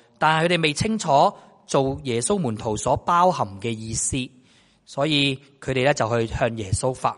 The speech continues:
問。馬太引用呢兩個人嘅問題，反映咗兩種嘅心態，一種係內在嘅，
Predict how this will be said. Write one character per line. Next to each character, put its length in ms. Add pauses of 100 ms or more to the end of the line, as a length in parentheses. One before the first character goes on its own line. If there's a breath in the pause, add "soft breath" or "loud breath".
問。 140 (1160)
馬 180
太 160
引 120
用 120
呢 120
兩 200
個 80
人 200
嘅 100
問 260
題， 280
反 220
映 80
咗 140
兩 260
種 180
嘅 100
心 360
態， 380 (580 soft breath)
一 80
種 200
係 420
內 280
在 140
嘅， 380